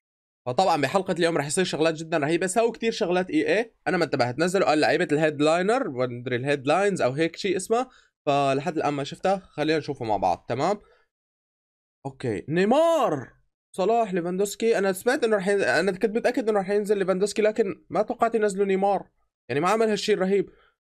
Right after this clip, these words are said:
آه، ميرتنز، صلاح، ني-، فا اوكي، هاي التشكيله. سيميدو منزلين له كمان، لويس البرتو كنت متوقع ينزل له، ميرتنز كنت متوقع، جيرارد مورينو كنت متوقع،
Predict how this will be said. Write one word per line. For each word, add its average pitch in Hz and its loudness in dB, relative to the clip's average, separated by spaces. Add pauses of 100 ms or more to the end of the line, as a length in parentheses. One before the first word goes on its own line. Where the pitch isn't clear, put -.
(140)
آه، 143 -2
ميرتنز، 196 0
صلاح، 175 0
ني-، 160 -2 (160)
فا 123 2
اوكي، 113 -2
هاي 131 0
التشكيله. 127 -8
سيميدو 208 2
منزلين 170 0
له 185 0
كمان، 165 -2
لويس 185 0
البرتو 190 -2
كنت 190 -6
متوقع 160 -2
ينزل 151 0
له، 185 0
ميرتنز 180 -2
كنت 160 -8
متوقع، 165 -4
جيرارد 165 -2
مورينو 165 -2
كنت 147 -10
متوقع، 160 -4